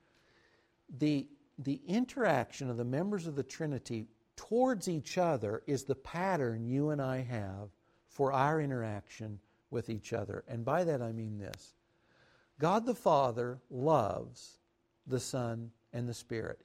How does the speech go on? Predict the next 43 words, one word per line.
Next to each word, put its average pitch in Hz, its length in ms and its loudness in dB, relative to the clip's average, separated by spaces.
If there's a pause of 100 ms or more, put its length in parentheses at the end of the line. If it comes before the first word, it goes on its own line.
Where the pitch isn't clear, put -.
He 131 120 -4
loves 143 520 0
and 147 100 -4
honors 104 500 -4
the 110 80 -12
Son 101 260 -8
and 104 120 -10
the 104 60 -12
Spirit. 110 400 -14 (180)
God 175 240 6
the 208 80 2
Son 143 400 -2 (480)
loves 143 540 8
and 196 120 0
honors 120 420 -2
the 170 100 -4
Father 131 440 0
and 156 120 -2
the 165 60 -2
Spirit. 247 480 -6 (640)
And 165 140 2
God 196 220 4
the 247 80 0
Spirit 175 520 2
loves 156 520 8
and 214 120 0
honors 147 400 2
the 185 100 -6
Father 147 420 4
and 143 160 -2
the 151 40 -4
Son. 170 380 -2 (360)
They're 190 140 6
committed, 190 800 4
if 139 220 2
you 143 180 4
will, 120 400 2
to 160 180 -2
heaping 175 640 0
honor 180 480 2
and 151 260 -4
praise 131 520 0
on 135 300 -2